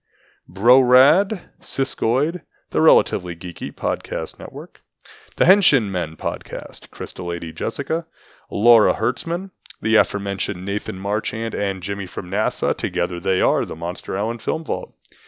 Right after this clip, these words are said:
Chuck Rodriguez, The History of Comics on Film, Derek, Derek W C from the Fan Holes Podcast, the Trekker Talk Podcast, Jesse Garrett,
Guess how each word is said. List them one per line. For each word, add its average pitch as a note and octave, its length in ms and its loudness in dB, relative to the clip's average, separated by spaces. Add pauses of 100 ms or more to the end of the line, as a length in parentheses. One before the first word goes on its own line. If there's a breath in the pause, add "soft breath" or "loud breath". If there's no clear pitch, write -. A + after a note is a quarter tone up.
(280 soft breath)
Chuck - 340 2
Rodriguez, A2+ 920 0 (280)
The - 80 4
History B2+ 300 4
of F2+ 120 -2
Comics F2+ 360 -4
on E2 200 -4
Film, G2+ 400 -6 (300)
Derek, C#3+ 380 8
Derek G2+ 300 2
W F2+ 380 -2
C C3 560 -6
from - 180 -14
the D#2+ 80 -14
Fan E2+ 280 -4
Holes E2+ 220 -6
Podcast, - 600 -6 (440 soft breath)
the - 80 -8
Trekker D#3+ 300 0
Talk - 300 -2
Podcast, - 600 -4 (540 loud breath)
Jesse A#2 360 2
Garrett, G#2+ 360 2